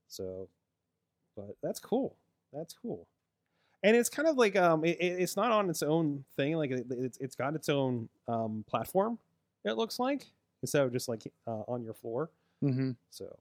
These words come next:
Speaker 1: that's
Speaker 2: Well, I'm
Speaker 1: cool.
Speaker 2: guessing they can overlay any, I'm guessing it can overlay any texture on a surface.
Speaker 1: Mm-hmm.
Speaker 2: So I'm guessing, is that on our coffee table, maybe?
Speaker 1: Yeah, it looks like it says floating above our coffee table there. So,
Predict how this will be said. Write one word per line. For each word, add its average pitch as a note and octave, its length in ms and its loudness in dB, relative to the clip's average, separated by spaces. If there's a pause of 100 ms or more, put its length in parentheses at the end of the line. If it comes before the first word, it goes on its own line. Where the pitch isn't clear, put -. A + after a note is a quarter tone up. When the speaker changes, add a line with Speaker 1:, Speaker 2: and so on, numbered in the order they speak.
(300)
Speaker 1:
that's - 160 -10
Speaker 2:
Well, E3 60 4
I'm F3 60 6
Speaker 1:
cool. - 20 8
Speaker 2:
guessing G#3+ 260 8
they E3 120 8
can C#3 180 2
overlay C3+ 580 8
any, B2 560 -2 (1500)
I'm C3 80 0
guessing F#3+ 320 8
it C#3+ 100 2
can C3+ 220 0
overlay C3 720 6
any B2 320 -2
texture - 640 0
on G#2+ 440 -2 (200)
a A#2 80 -2
surface. - 640 -2
Speaker 1:
Mm-hmm. B2+ 240 -4 (420)
Speaker 2:
So - 100 -4
I'm B2+ 40 2
guessing, D#3 280 8
is C3+ 160 2
that B2+ 160 6
on B2 120 6
our A2+ 80 0
coffee A#2 360 0
table, C#3 320 -2
maybe? D3+ 260 -4
Speaker 1:
Yeah, C3+ 200 4
it - 20 4
looks C3 140 2
like C3 100 0
it A2 100 -6
says B2 160 -2
floating A2+ 280 -2
above A2+ 200 -2
our G#2 80 -8
coffee G#2 320 -8
table G2+ 380 -14
there. - 200 -14 (640)
So, - 380 -14